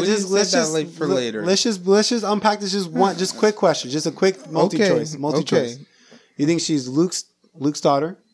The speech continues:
Speaker 2: You think she's hum-, somehow Han and Leia's daughter? It's, and there's a connection between her and Kylo Ren, or you think it's just someone,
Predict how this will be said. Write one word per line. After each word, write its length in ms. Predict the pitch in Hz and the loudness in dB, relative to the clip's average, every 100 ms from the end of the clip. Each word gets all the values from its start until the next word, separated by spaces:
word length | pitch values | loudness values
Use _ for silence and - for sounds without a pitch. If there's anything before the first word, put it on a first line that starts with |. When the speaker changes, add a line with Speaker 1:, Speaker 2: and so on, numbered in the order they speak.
| _ _ _ _ - _ _ | _ _ _ _ -20 _ _
Speaker 2:
You 140 | 139 131 | -8 -2
think 200 | 156 135 | 0 0
she's 260 | - 139 | -2 -4
hum-, 380 | - 175 170 143 | -4 -4 -6 -8
somehow 640 | - 180 147 135 131 123 120 | -4 -4 -2 -2 -2 -6 -10
Han 360 | - - 147 139 | -14 -8 -4 -4
and 140 | 127 | -2
Leia's 300 | 135 143 127 | 0 0 -2
daughter? 320 | - 107 117 131 | -4 -8 -8 -10
It's, 200 | 110 120 | -12 -16
and 180 | 110 | -12
there's 180 | 110 113 | -10 -8
a 40 | 117 | -8
connection 340 | 113 120 123 | -10 -12 -12
between 240 | 110 113 | -12 -12
her 180 | 107 120 | -10 -10
and 100 | 117 | -10
Kylo 300 | 117 117 117 | -10 -8 -8
Ren, 240 | 113 117 156 _ _ _ _ _ _ _ _ _ _ | -8 -10 -14 _ _ _ _ _ _ _ _ _ _
or 120 | 131 | -2
you 100 | 135 | 0
think 160 | 131 139 | 0 0
it's 100 | 127 | -2
just 160 | 131 | -6
someone, 360 | - 131 120 120 | -6 -6 -6 -10